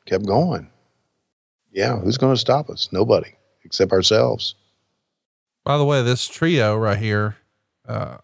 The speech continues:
Speaker 2: I think is the first time y'all did it because Meltzer would write, "Shivani Hudson and Tenay will become the regular announcing team for Thunder starting this week."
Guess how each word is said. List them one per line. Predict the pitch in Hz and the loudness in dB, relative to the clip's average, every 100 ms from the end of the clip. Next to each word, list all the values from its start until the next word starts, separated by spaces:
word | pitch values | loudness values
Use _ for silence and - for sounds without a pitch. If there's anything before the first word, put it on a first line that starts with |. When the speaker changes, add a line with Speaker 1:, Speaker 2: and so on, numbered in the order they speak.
| _ | _
Speaker 2:
I | 92 | -8
think | 104 139 | -2 -2
is | 127 101 | -2 -6
the | |
first | 101 113 - | 0 0 2
time | 107 | 0
y'all | 98 98 | 0 -2
did | 113 107 | 0 0
it | 67 | -2
because | - - 95 - | -10 -14 -14 -4
Meltzer | 110 113 104 | -2 0 0
would | 95 | 0
write, | 98 104 98 | 2 0 0
"Shivani | - 104 117 110 | -4 0 0 0
Hudson | 113 117 120 104 | 0 0 0 -4
and | |
Tenay | 101 107 113 110 101 - _ _ _ - | -2 0 2 2 0 -6 _ _ _ 0
will | 120 | 0
become | 113 - 110 | 2 0 0
the | 104 | 0
regular | 101 113 120 120 107 | 2 2 2 2 2
announcing | 104 110 113 110 101 | 2 2 0 -2 -6
team | 110 104 98 | -2 -2 -4
for | - | -8
Thunder | - 117 110 92 | -2 0 2 0
starting | 92 - 107 92 90 | 0 0 0 0 -2
this | 107 107 | -2 0
week." | 101 98 85 _ | -2 -4 -6 _